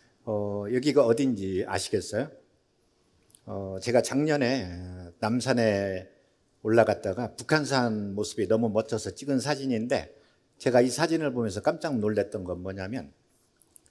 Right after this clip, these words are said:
남산과 북한산 사이에 너무 건물이 많은 거예요. 이처럼 건물이 많은데도 서울이, 아, 꿈쩍도 하지 않는 거 보면은 참 이상하다는 생각이 들 정도였죠.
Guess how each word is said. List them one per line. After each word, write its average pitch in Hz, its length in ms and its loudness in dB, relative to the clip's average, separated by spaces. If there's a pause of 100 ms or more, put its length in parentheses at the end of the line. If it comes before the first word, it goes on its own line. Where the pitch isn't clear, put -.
(140)
남산과 135 880 -2
북한산 170 500 -2
사이에 117 520 -2 (160)
너무 135 480 4
건물이 123 340 0
많은 98 340 -4
거예요. 82 460 -10 (1000)
이처럼 135 360 2
건물이 147 320 0
많은데도 123 760 2
서울이, 135 420 -2 (720)
아, 90 280 -2
꿈쩍도 156 440 -4
하지 135 140 -2
않는 117 240 2
거 113 140 2
보면은 92 520 -6 (420)
참 90 220 -8
이상하다는 107 760 -2
생각이 117 400 -4
들 - 160 -16
정도였죠. 80 500 -12